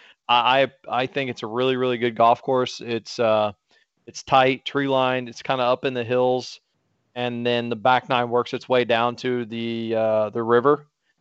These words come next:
and, uh, there's a bunch of holes right on the water there. It's, it's really cool. One of the par fives, the guys are gonna, and Bryson probably hit it five hundred yards this week, um, because if you hit the power slope, you can get pretty much all the way down to the front of the green. So,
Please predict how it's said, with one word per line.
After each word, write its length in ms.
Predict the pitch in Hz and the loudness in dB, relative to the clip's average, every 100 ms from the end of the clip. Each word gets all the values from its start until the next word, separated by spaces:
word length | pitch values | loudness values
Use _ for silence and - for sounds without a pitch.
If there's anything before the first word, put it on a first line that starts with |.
| _ _ - | _ _ -6
and, 420 | 117 113 110 110 | -2 -2 -2 2
uh, 140 | 113 | 2
there's 160 | 110 107 | 2 -2
a 40 | |
bunch 240 | 101 123 120 | -2 0 0
of 60 | |
holes 240 | 113 120 110 | 4 4 6
right 160 | 120 | 4
on 100 | 117 | 4
the 60 | 113 | 2
water 360 | 110 120 123 120 | 2 4 4 2
there. 340 | 123 120 120 | 2 2 0
It's, 180 | 110 - | -2 -8
it's 240 | 123 - | -14 -12
really 240 | 120 127 117 | -4 -4 -2
cool. 260 | 127 123 | -2 0
One 120 | 120 123 | 2 0
of 80 | |
the 60 | 117 | 0
par 240 | - 120 | 2 2
fives, 340 | - 123 120 104 | 4 4 4 0
the 80 | 110 | 0
guys 240 | 117 113 | 2 2
are 40 | 110 | -2
gonna, 220 | 117 110 _ - | -6 -8 _ -20
and 140 | 113 | -4
Bryson 340 | 117 120 120 110 | 0 0 0 0
probably 200 | 120 110 | 0 2
hit 80 | |
it 100 | 113 - | -4 0
five 220 | 120 113 | 0 2
hundred 220 | 117 113 | -2 -6
yards 320 | 107 110 117 - | -2 -2 -2 -6
this 180 | 120 | -12
week, 280 | 127 117 - _ _ _ _ _ _ - | -8 -8 -8 _ _ _ _ _ _ -6
um, 500 | 113 113 107 104 110 | -2 0 0 -2 -6
because 320 | 113 - 117 | -6 -2 -2
if 100 | 107 | -2
you 100 | 110 | -4
hit 180 | 110 131 | -2 -2
the 80 | 120 | -2
power 320 | - 120 123 | 2 4 4
slope, 380 | - 127 120 123 | 2 2 2 -2
you 120 | 110 | -10
can 120 | 117 | -4
get 200 | 113 107 | -4 -4
pretty 160 | - 131 | -2 0
much 220 | 117 - | 0 2
all 120 | 117 | 2
the 40 | 113 | 2
way 120 | 110 | 0
down 180 | 113 113 | 0 -2
to 60 | |
the 80 | 104 | -6
front 240 | - 117 | -4 -4
of 40 | 110 | -4
the 80 | 107 | -6
green. 300 | 113 110 104 | -6 -6 -4
So, 340 | - 110 | 0 2